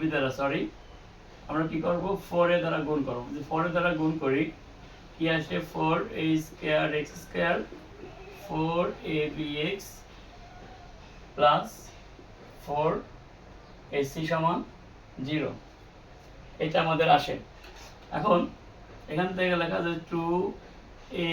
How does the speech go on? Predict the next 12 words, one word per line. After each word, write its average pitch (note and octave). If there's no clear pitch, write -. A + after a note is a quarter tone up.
এক্স F3
তার F3
হোল E3
স্কয়ার E3+
লেখা E3+
যায়, F3+
সূত্র E3
অনুযায়ী D#3+
টু, E3+
টু D3+
এ D3+
এক্স -